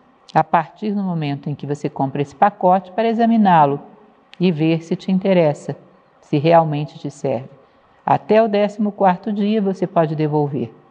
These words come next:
A nossa intenção não é passar pra você alguma coisa que não te satisfaça. É passar alguma coisa que possa, de fato, ser útil pra você. Se você se interessa por isso, a inscrição está abaixo.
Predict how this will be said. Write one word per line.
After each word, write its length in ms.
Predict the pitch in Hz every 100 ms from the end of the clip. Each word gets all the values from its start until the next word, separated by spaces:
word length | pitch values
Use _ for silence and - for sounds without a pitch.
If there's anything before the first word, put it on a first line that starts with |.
| _ _ _ _ -
A 60 | 139
nossa 260 | 139 -
intenção 520 | 143 143 139 - 151
não 80 | 156
é 40 | 156
passar 440 | 156 - 180 165
pra 120 | 170
você 320 | 156 151 -
alguma 240 | 175 175 170
coisa 280 | 175 165 175
que 100 | 160
não 160 | 151
te 80 | 151
satisfaça. 800 | - 147 - - 139 - - - _ _ _ _
É 80 | -
passar 360 | - 151 196 185
alguma 260 | 180 175
coisa 240 | 190 175 180
que 100 | 185
possa, 400 | - 220 226 226
de 120 | 240
fato, 560 | - 170 151 - 185 185 - -
ser 280 | _ 196 185
útil 340 | 160 160 165
pra 140 | - 139
você. 360 | 135 - - - _ _ _ _ _ _ _
Se 100 | -
você 240 | 151 151
se 140 | 185 208
interessa 560 | 196 226 190 160 160
por 200 | 185 277
isso, 480 | 208 208 - - - - _ _ _ _ _ _ _
a 120 | -
inscrição 580 | 151 - 160 160 - 151
está 300 | 151 156 143
abaixo. 520 | 139 - - - -